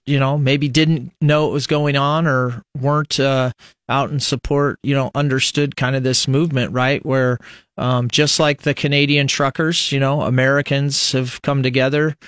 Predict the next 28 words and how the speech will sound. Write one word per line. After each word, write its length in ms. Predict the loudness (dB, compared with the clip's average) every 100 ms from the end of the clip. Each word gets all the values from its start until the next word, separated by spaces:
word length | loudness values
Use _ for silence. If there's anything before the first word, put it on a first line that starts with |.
| -20 -20 _ -2
and 320 | 0 2 2
are 160 | 0
doing 300 | 2 0 2
a 40 | 0
very 280 | 0 2 0
similar, 720 | 0 0 2 2 2 0 -2 -10 -20 _
I 120 | 2 2
would 120 | 4
say 200 | 2 2
much 240 | 0 0
more 160 | 0 0
peaceful, 580 | 0 0 0 0 0 -4 _ _ _ -6
so 200 | 0 0
to 80 | 0
speak. 520 | 0 0 0 -8 -4
Um, 420 | 0 2 2 0 -2
you 100 | 0
know, 240 | 2 0
they're 160 | 2 2
all 140 | 2
the 80 | 2
way 160 | 2 2
in 100 | 2
Washington, 380 | 0 0 -2 0
D 120 | 0
C, 300 | 2 2 2
but, 320 | 0 -2 0
uh, 300 | 0 0 -2